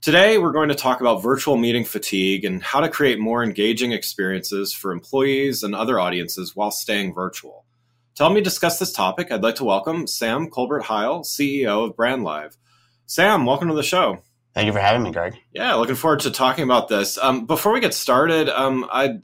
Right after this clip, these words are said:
Speaker 1: I'd like to start with a little background on your journey, uh, with, with your company, um, that now has over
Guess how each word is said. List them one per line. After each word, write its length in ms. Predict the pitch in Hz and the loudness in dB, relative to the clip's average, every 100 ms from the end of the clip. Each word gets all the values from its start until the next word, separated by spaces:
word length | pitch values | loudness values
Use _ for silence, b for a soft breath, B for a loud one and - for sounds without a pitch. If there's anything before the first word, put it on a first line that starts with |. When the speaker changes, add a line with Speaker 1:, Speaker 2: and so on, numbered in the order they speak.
| 98 | -10
Speaker 1:
I'd 80 | 123 | -4
like 200 | 175 196 | -4 -2
to 100 | 214 | -6
start 340 | - 160 131 | 0 0 0
with 160 | 127 120 | -4 -4
a 60 | |
little 320 | 117 135 202 139 | -2 0 -2 2
background 460 | 123 127 147 135 | 2 2 2 0
on 240 | 104 123 110 | 0 0 2
your 200 | 127 127 | 2 0
journey, 640 | 113 117 117 113 107 104 | 0 0 0 0 0 0
uh, 180 | 104 101 | -2 -2
with, 220 | 107 101 | -2 -4
with 240 | 107 107 | -6 -6
your 100 | 104 | -10
company, 680 | - - 127 - 90 87 90 | -8 -8 -8 -6 -4 -4 -4
um, 200 | 110 104 B B B B B | -4 -4 B B B B B
that 220 | - 131 131 | 0 0 4
now 220 | 143 147 | 4 6
has 360 | 143 131 107 | 4 4 2
over 480 | 107 127 120 113 98 | -2 0 2 0 -2